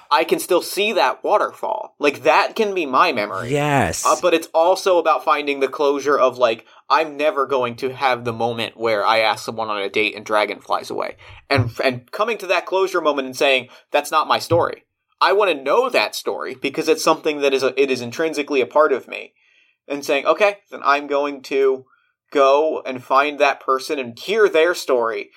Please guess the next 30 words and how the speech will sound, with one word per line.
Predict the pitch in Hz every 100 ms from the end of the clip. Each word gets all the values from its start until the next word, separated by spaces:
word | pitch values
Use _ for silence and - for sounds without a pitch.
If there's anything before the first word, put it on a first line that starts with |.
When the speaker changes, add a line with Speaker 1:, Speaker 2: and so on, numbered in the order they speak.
| _ -
Speaker 1:
and | 131
hear | 127 185
their | 139 147 156
memories | 135 120 110 101 98 104
and | - 117
fill | 156 156
in | 143 135
those | 131 120
gaps." | - 135 101 -
And | 131 135
then | 139
the, | 143
the | 135 147
memories | 151 156 151 151 143
that | 147
are | 139 143 143
just | 143 139 139 -
standing | - 143 143 139
at | 143
a | 135
waterfall | 120 135 135 135 139 135
where | 135
the | 135
water | 120 143 165 113
runs | 110 101 113
up. | 101 - _ _ _ _ _
It's | 131 135
like, | 127
well, | 135 135
I, | 123 131